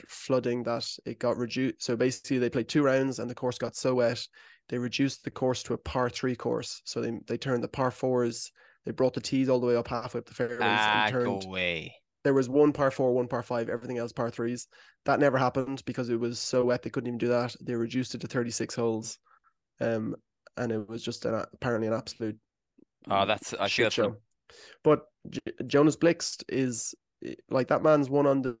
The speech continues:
Speaker 1: the P G A Tour, and he is playing in round one Q School to get back onto the European Tour. So it
Speaker 2: Wow.
Speaker 1: just shows how golf can get away from you.
Speaker 2: He's won on the P G A Tour, you said?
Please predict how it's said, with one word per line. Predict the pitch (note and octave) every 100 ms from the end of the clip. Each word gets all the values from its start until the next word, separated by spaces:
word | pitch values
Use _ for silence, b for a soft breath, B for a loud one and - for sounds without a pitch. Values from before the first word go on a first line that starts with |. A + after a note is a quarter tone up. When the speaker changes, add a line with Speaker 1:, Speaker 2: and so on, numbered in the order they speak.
| _
Speaker 1:
the | - B2+ A2+
P | - C#3+
G | C#3
A | C3+
Tour, | D3 B2+
and | A#2+
he | C3+
is | C3
playing | - C3 B2+
in | A#2+
round | A#2+ B2+ B2+
one | B2 B2 A#2 A2 _ _
Q | - C3
School | B2+ - A2+ A2
to | - -
get | A#2+
back | - A#2 A#2
onto | A#2
the | A#2+
European | A2+ A2 A2
Tour. | G#2+ A2+ G#2+ - _ _ b b F#2
So |
it | F#2+
Speaker 2:
Wow. | F#2+ G2
Speaker 1:
just | F#2+ E2+ _ _ _ _
shows | - - B2 B2 A#2
how | A#2+ A#2
golf | A2+ A#2 A#2 -
can | B2
get | A2+
away | A#2 G#2+
from | - A2
you. | A2 - _ _ -
Speaker 2:
He's | B2+ B2+
won | A#2 C3 C#3+
on | C#3
the | B2+
P | - C3
G | C3+ D3
A | C#3
Tour, | C#3+ B2
you | A2+
said? | G2 E2+